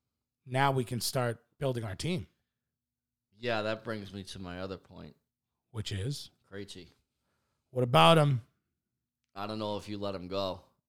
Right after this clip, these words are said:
Speaker 2: and try and get Eichel now.
Speaker 1: Would you have to let him go to get him?
Speaker 2: Oh, yeah. Oh, yeah.
Speaker 1: But I love him.
Speaker 2: So do I, but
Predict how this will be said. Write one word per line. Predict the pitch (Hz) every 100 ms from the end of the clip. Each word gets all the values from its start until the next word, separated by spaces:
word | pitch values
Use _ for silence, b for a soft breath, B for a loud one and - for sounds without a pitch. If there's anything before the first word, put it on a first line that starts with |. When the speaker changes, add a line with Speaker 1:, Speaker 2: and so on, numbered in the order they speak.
| _
Speaker 2:
and | 98 92
try | - 95 90
and | 90
get | 92 90 -
Eichel | 78 90 85 80 _ _ _ _ _
now. | 82 76 87 -
Speaker 1:
Would | 131 120
you | 123
have | - 123 123
to | 139
let | 127 123
him | 120
go | 113 123
to | 127
get | 131 143
him? | 170 160 - _ _ _ _ _ _ _ _
Speaker 2:
Oh, | 127 101
yeah. | 92 92 87 - _ B B B B B B B B B _
Oh, | 107 107
yeah. | 95 92 82 - _
Speaker 1:
But | 156
I | 156
love | 170 202
him. | 110 107 _ _ _ _ _
Speaker 2:
So | - 95
do | 95
I, | 104 95 87 _ _
but | 82 78